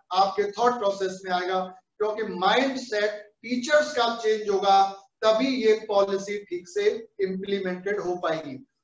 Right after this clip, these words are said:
तो आप इसका स्वागत करें, ये हम सबकी भलाई के लिए है और मैं personally इसको अप्रिशिएट करता हूं कि इससे अच्छी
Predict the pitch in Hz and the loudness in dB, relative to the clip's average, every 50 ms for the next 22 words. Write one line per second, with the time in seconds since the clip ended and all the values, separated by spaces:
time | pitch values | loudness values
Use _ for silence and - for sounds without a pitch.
0 | _ - 196 208 202 196 220 226 247 262 262 247 240 233 233 233 226 226 226 226 | _ -6 -6 -6 -4 0 4 6 6 6 6 4 0 -4 -2 0 0 0 0 2
1 | 202 196 202 208 226 240 240 240 233 220 226 233 233 233 233 - _ _ 185 208 | 2 2 4 4 4 2 0 0 -2 -4 -4 -4 -6 -8 -10 -14 _ _ -4 -2
2 | 208 196 214 220 214 - - 220 220 - 277 285 - 208 196 190 202 - - - | 0 0 -2 -4 -4 -4 -2 -2 -2 -2 -4 -4 -2 2 4 4 4 4 2 0
3 | 208 202 202 196 202 196 190 190 190 190 190 - - _ _ _ _ 196 208 214 | -2 -2 0 0 0 0 0 0 -2 -6 -10 -14 -18 _ _ _ _ -4 -4 -2
4 | 208 202 226 240 240 233 226 220 220 - - 247 254 254 269 254 247 - - 226 | -2 -4 -4 -4 -4 -2 0 0 0 -2 -2 -2 -2 0 0 -2 -2 -2 -2 0
5 | 208 214 214 214 202 - - 202 196 190 196 190 190 185 190 196 190 190 190 190 | 0 0 -2 -6 -10 -8 -4 -4 -4 -2 -2 -2 -4 -2 -2 -4 -4 -4 -4 -6
6 | 190 - - _ _ _ _ - - - 220 - - - 269 262 262 262 - 220 | -8 -12 -16 _ _ _ _ -6 -4 -4 -4 -4 -4 -2 -2 -2 -2 -2 -2 -4
7 | - - - - 214 220 | -4 -6 -8 -8 -8 -8